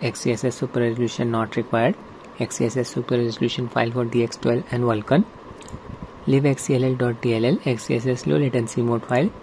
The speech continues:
fake N V A P I dot T L L, fake N V A P I dot I N I. Fake N V A P I will replace the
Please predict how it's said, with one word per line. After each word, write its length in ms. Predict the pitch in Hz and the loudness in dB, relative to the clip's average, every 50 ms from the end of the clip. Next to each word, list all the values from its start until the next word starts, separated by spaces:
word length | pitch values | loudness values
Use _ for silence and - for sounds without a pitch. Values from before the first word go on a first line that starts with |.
| - - - - - - - - - - - - | -18 -18 -18 -18 -18 -20 -18 -18 -18 -18 -4 0
fake 200 | 139 131 131 139 | 2 2 4 4
N 180 | 139 127 135 | 2 2 4
V 160 | 135 131 127 123 | 4 4 4 2
A 40 | |
P 200 | 123 - 131 123 | 2 2 2 4
I 160 | 123 127 127 131 - - | 4 4 2 0 -4 -4
dot 360 | - 123 113 120 120 120 117 - | -2 0 2 2 0 0 0 2
T 120 | 123 117 | 2 2
L 120 | 117 120 | 4 2
L, 120 | 117 117 120 | 2 0 0
fake 260 | - - 120 117 127 | 0 0 0 2 2
N 160 | 123 117 120 | 0 0 2
V 140 | 120 120 113 | 2 2 2
A 40 | 110 | 0
P 160 | - 123 120 | 0 -2 -2
I 40 | 117 | 0
dot 260 | 117 120 117 110 - | 2 0 0 0 0
I 100 | 117 107 | -2 0
N 100 | 104 104 | 0 0
I. 140 | 110 127 202 - - - - - - - - - - - - - | 2 2 0 0 -4 -12 -20 -18 -18 -18 -18 -18 -20 -20 -2 2
Fake 200 | 131 127 127 131 | 2 4 4 4
N 160 | 127 123 123 123 | 2 2 2 2
V 180 | 127 123 120 | 2 2 2
A 40 | 117 | 2
P 160 | 117 123 120 135 | 2 2 4 4
I 100 | 185 - - - - | 4 2 -2 -4 -2
will 180 | 151 135 127 127 | 0 2 2 2
replace 380 | 127 113 - - 120 120 120 - | 0 -2 0 0 0 0 0 -2
the 200 | - - 135 | -2 -4 -4